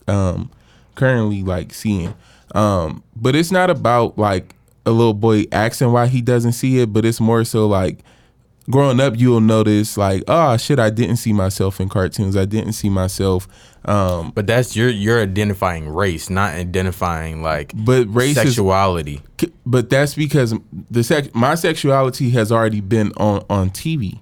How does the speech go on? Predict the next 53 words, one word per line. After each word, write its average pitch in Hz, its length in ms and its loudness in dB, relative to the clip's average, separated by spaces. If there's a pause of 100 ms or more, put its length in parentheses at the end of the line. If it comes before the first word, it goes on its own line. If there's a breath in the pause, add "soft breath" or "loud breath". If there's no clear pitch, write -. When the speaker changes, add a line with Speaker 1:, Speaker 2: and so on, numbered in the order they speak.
(140)
Speaker 1:
In 123 160 -2
kindergarten, 151 760 0
you 143 140 -2
can 160 120 -2
have 135 160 0
a 101 60 -4
crush 139 320 -2
in 110 80 -4
kindergarten. 107 500 -2
You 110 100 -4
come 117 200 -2
home, 110 240 -4
you 104 120 -4
tell 104 180 -4
your 98 140 -4
people 110 300 -8
you 101 120 -4
got 95 140 -6
a - 40 -14
crush. 101 320 -4 (360 loud breath)
Everybody's 117 500 0
gonna 92 180 -4
think 117 280 -2
it's - 140 -8
cute. - 320 -6 (880 soft breath)
Like, 107 320 0 (240)
and 135 180 4
it's 143 140 0
not 143 240 2
Speaker 2:
Not 151 200 2
all 170 160 2
the 160 100 0
time, 170 420 0
though. 90 220 0
Speaker 1:
But 131 300 2
Speaker 2:
Like, 110 280 0
'cause 135 260 0
some 143 220 0
parents 147 400 -2
don't 110 280 -2
allow, 110 280 -2
they 107 160 -2
don't 113 220 0
want 113 220 0
Speaker 1:
and, - 100 0
and 104 80 0
Speaker 2:
that 104 80 2
Speaker 1:
that's 120 100 2
Speaker 2:
early. 156 400 2
Speaker 1:
cool. - 140 -10
That's 165 200 2
cool. 220 280 0
But 143 260 0